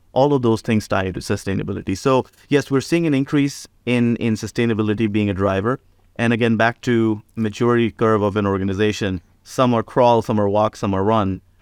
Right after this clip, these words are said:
Uh, but in that crawl, walk, run example, um, we're seeing a big jump in organizations realizing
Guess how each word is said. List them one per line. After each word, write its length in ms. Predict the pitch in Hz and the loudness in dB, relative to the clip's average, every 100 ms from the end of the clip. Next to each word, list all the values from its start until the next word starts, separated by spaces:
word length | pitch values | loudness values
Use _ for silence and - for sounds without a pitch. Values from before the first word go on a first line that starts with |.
| _ | _
Uh, 300 | 110 107 104 | 0 2 0
but 180 | 101 117 | 0 0
in 100 | 113 | 2
that 180 | 107 101 | 0 -2
crawl, 320 | - 120 120 | 0 2 4
walk, 240 | 113 107 | 2 0
run 160 | 120 117 | 0 0
example, 640 | 107 104 101 101 107 95 92 | 0 -2 -4 0 0 0 0
um, 360 | 110 101 98 98 _ | 0 0 -2 -6 _
we're 200 | 117 117 | 0 0
seeing 280 | - 120 110 | 0 -2 0
a 40 | |
big 280 | 101 110 107 | 0 0 0
jump 340 | 104 101 101 - _ _ _ | 0 0 0 -8 _ _ _
in 340 | 104 101 98 - | -2 0 -2 0
organizations 720 | 107 101 98 98 98 110 101 | 0 0 0 -2 0 0 0
realizing 640 | 107 104 92 90 98 95 | 2 2 2 2 -2 -4